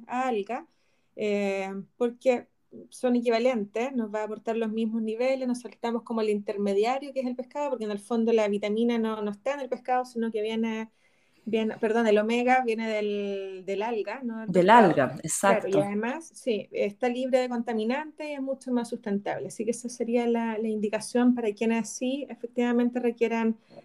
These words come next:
Speaker 1: requieran consumirlo.
Speaker 2: Sí, me gustaría agregar como un poco quiénes, quiénes son estas poblaciones como
Speaker 1: Ujú.
Speaker 2: específicas que podrían requerir, eh, según las guías actuales, suplementación de omega tres.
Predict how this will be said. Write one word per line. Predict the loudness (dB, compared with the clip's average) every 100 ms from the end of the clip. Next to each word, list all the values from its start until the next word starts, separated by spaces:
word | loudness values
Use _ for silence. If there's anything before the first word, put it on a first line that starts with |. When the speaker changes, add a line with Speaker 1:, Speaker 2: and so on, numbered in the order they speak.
| _
Speaker 1:
requieran | -2 0 0 0
consumirlo. | -2 -6 -4 -4 -4 -14 _ _ _ _ _ _ -20 -20 -8
Speaker 2:
Sí, | 2 4 4 0 _
me | 4
gustaría | 4 8 10
agregar | 12 12 10 10
como | 12 12 12 10
un | 8 8
poco | 8 6
quiénes, | 6 6 6 6
quiénes | 8 8
son | 8 8
estas | 8 6
poblaciones | 4 4 4 2 0
como | 2 6 8 8 8
Speaker 1:
Ujú. | 8
Speaker 2:
específicas | 4 2 -2 -2 -2 0 2
que | 4
podrían | 6 10 10 10
requerir, | 6 4 4 4 0 _
eh, | 4 6 6
según | 6 8
las | 8 10
guías | 8
actuales, | 8 8 8 8 6 0 -20 _ _
suplementación | 4 10 10 10 8 6
de |
omega | 6 6 4
tres. | 4 2